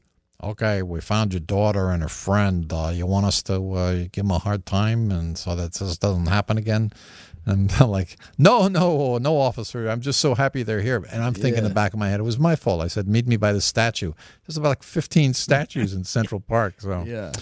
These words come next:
Speaker 2: yeah.
Speaker 1: didn't specify it. Yeah, and
Speaker 2: Right.
Speaker 1: my, uh, then there was one in Hershey Park, P A. And, uh, then I left my son when he was only about three,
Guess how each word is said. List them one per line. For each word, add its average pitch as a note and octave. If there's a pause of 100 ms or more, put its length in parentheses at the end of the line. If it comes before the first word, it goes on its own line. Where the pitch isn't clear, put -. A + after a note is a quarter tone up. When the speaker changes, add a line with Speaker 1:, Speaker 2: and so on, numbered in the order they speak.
(160)
Speaker 2:
yeah. F2
Speaker 1:
didn't D3
specify F#2
it. D2
Yeah, F2
and D#2+
Speaker 2:
Right. E2 (300)
Speaker 1:
my, F2
uh, E2
then F#2+
there A2
was A2
one A#2+
in G#2+
Hershey B2+
Park, A2+
P G#2+
A. G#2+ (540)
And, G#2
uh, A2
then C3
I D3
left D3
my C3+
son A#2+
when A2+
he G#2+
was G#2
only G#2
about F2+ (140)
three, A2+